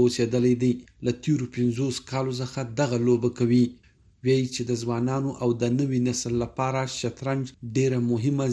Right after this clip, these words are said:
ذهني لوبه ده. دا د انسان په سوچ او په فکر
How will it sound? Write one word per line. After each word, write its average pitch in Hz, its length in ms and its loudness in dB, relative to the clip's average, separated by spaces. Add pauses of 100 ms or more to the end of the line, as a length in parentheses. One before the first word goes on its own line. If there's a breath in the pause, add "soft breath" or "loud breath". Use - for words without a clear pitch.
ذهني 123 400 2
لوبه 117 300 0
ده. 123 80 4 (400)
دا 131 200 2
د 127 60 -2 (140)
انسان 123 360 -4 (140)
په 120 80 -4
سوچ 135 420 -4
او 123 80 -2 (140)
په 123 60 -6 (120)
فکر 151 240 -2